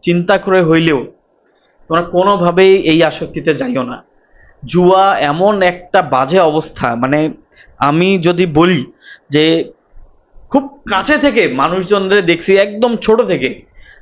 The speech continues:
যারা একবার আসক্তিতে পড়ে, অনেকে দেখতেছো না দুধ দিয়ে গোসল করতেছে যে আর জুয়া খেলবেন না জীবনে, কিন্তু আমার জানা মতে এক ভাব-, একবারই কোনোভাবেই ছাড়া পসিবল হয় না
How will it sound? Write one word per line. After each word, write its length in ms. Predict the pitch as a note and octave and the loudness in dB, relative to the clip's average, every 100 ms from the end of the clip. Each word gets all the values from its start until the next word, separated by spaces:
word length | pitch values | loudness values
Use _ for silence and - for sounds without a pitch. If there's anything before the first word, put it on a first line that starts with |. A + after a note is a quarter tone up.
| - | -6
যারা 240 | C#3+ F3 | -2 0
একবার 720 | G#3+ - D#3+ D#3+ D#3+ D3 A3 A3+ | 0 0 0 -2 -8 -2 0 2
আসক্তিতে 760 | G3 - G#3+ - _ G#3 G#3 | 0 0 -4 -6 _ -6 -2
পড়ে, 560 | G#3 - D#3+ D#3 A#2+ - - _ _ | -2 0 0 0 -2 -8 -20 _ _
অনেকে 260 | D3 F#3+ G3+ | -2 0 0
দেখতেছো 380 | G3+ G3+ E3+ A#3 | -2 -2 -2 0
না 120 | A#3 | 0
দুধ 220 | E3 F#3 | 0 -2
দিয়ে 220 | E3 G3+ | 2 0
গোসল 260 | F#3 F3+ F#3 | 0 -2 -2
করতেছে 500 | F#3 F3 F3+ - B3 - _ _ _ _ | -2 -2 -4 -2 -4 -6 _ _ _ _
যে 140 | C#3 | -2
আর 140 | D3 D3 | 0 0
জুয়া 200 | C#3+ E3+ | 0 0
খেলবেন 280 | D#3+ D#3+ E3 | 0 -2 0
না 100 | E3 | 0
জীবনে, 420 | D3 D3 D#3 G#3 B3 _ | -2 -2 -2 -2 -6 _
কিন্তু 440 | A#3 A#3 F#3 C3 - _ - _ - | -2 0 0 -4 -10 _ -20 _ -6
আমার 420 | C#3+ E3+ G3 F#3+ | -4 0 -2 0
জানা 240 | E3 D#3+ | -2 -2
মতে 540 | D#3 D#3 F3+ G#3+ A3+ - _ | -2 -4 0 0 0 -6 _
এক 380 | D3+ D3 C3+ C3 | -2 -2 -10 -12
ভাব-, 380 | - - F3 - | -6 -2 -2 0
একবারই 720 | D#3+ E3+ D3+ C3+ E3+ D#3+ A2+ - _ _ | 0 -2 -8 -4 -2 -2 -6 -14 _ _
কোনোভাবেই 440 | F#3 G3 F#3+ F#3+ | -2 0 0 -2
ছাড়া 220 | - D3 | -2 -2
পসিবল 380 | D3 D3+ D3 C#3 | -2 -6 -6 -4
হয় 160 | C3 B2+ | -2 -4
না 160 | A#2+ | -6